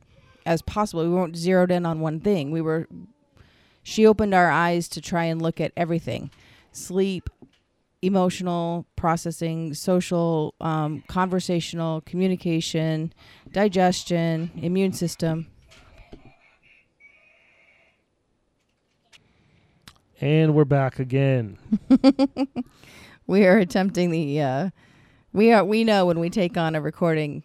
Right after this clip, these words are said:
Speaker 1: um, during his waking hours, we're
Speaker 2: My waking hours?
Speaker 1: Declan's.
Speaker 2: Yeah, I know. I was being sarcastic.
Speaker 1: <laughs> I hope you're awake for these.
Speaker 2: I try to be.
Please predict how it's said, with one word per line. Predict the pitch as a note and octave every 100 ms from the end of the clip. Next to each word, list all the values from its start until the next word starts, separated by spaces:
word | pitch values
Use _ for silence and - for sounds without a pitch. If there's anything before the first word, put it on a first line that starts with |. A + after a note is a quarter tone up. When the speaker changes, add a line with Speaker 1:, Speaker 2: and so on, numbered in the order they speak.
| _ -
Speaker 1:
um, | D3 D3 D3+
during | D#3+ D#3+ D3+ D3
his | F3+ D3+
waking | D#3 D3+ D#3 C3+
hours, | G#2+ B2+ C3+ E3+
we're | - D3+ E3 - _ - _ _ _ _ - - - _ -
Speaker 2:
My | B2 C#3
waking | E3 D#3+ F#3+
hours? | G3 G#3+ A3+ - - - - - - - - - _ _ -
Speaker 1:
Declan's. | C4 - A3 C#3+ - - _ _ -
Speaker 2:
Yeah, | C#3 B2+
I | C3+
know. | C#3+ C3+
I | A#2+
was | A2+ - -
being | A#2
sarcastic. | A2 G#2+ A2+ A2+ - - G3
Speaker 1:
<laughs> | F4 -
I | G4 C4+ -
hope | C#4+ -
you're | G3 D#3+
awake | D#3 D3+ E3
for | - D3
these. | F3 A3+ - _ - - _ _ _ -
Speaker 2:
I |
try | B2 D3+
to | F3+
be. | A#2+ C3